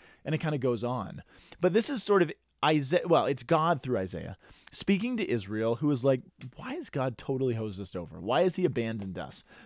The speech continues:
Look at Israel to the north. We're about to suffer. We're, we're facing all of this brutalization." And God comes through Isaiah with this weird first line saying, "Hey, where is your mother's certificate of divorce?" So in the ancient world, a husband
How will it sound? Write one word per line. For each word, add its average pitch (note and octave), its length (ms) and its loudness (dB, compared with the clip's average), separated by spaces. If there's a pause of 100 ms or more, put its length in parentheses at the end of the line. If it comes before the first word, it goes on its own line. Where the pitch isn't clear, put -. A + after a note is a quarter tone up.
Look G#3 220 8
at A#3 60 4
Israel E3+ 320 4
to E3+ 120 -2
the C#3+ 80 -4
north. C3 300 -4
We're G3+ 160 12
about F#3 240 8
to D#3 100 -2
suffer. C3+ 340 2
We're, F3 220 2
we're F3+ 220 8 (180)
facing G3+ 360 2
all G#3 280 4
of F3+ 100 4
this D#3+ 120 0
brutalization." B2 840 0 (480)
And D#3+ 140 4
God F#3 260 6
comes G#3 300 -4
through F3 180 2
Isaiah C#3+ 240 2
with A#2+ 140 -2
this B2+ 160 -8
weird F#3+ 480 -8
first D3 260 0
line B2 420 0 (320)
saying, F3 200 2
"Hey, F3+ 100 4
where E3 320 2
is G3+ 160 2
your G3+ 80 -2
mother's D3+ 400 4
certificate C#3 560 -4
of F2+ 160 -4
divorce?" F#2 680 -8 (240)
So F#3+ 120 0
in F#3+ 60 6
the G3 80 8
ancient G3+ 220 2
world, D#3 280 6
a B2+ 80 0
husband C3 840 0